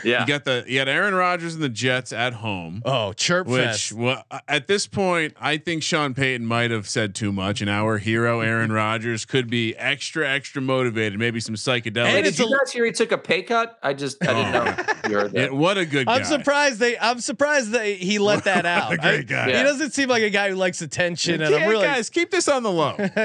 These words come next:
Speaker 3: Yeah.
Speaker 2: Uh, then, then it's at Chiefs on Thursday Night Football. Very difficult spot there,
Speaker 3: Road Thursday
Speaker 2: obviously.
Speaker 3: night. And again, the fact that the Jets game is before the Chiefs Thursday night thing, like, that's a,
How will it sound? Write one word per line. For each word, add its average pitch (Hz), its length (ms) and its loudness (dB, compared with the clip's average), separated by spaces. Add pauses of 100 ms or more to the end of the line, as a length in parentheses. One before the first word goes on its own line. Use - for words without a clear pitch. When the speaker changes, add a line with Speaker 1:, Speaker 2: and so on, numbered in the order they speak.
(320)
Speaker 3:
Yeah. 175 200 2
Speaker 2:
Uh, - 40 -4
then, 185 300 0
then 190 160 0
it's 208 180 -2
at 165 300 -2
Chiefs 151 440 0
on 110 200 -2
Thursday 127 420 0
Night 104 220 -2
Football. 90 360 -4
Very 113 220 2
difficult 107 420 -4
spot 92 340 -4
there, 156 100 0
Speaker 3:
Road 214 180 0
Thursday 185 300 0
Speaker 2:
obviously. - 20 0
Speaker 3:
night. 170 300 0
And 208 120 0
again, 190 520 0 (240)
the 170 80 -2
fact 220 300 0
that 226 120 -6
the 185 140 0
Jets 165 320 -2
game 160 340 -4
is 156 160 -2
before 156 460 0
the 160 140 -2
Chiefs 151 320 -4
Thursday 139 320 -2
night 165 260 -2
thing, 117 160 -8
like, 113 160 -4
that's 180 320 0
a, 156 320 2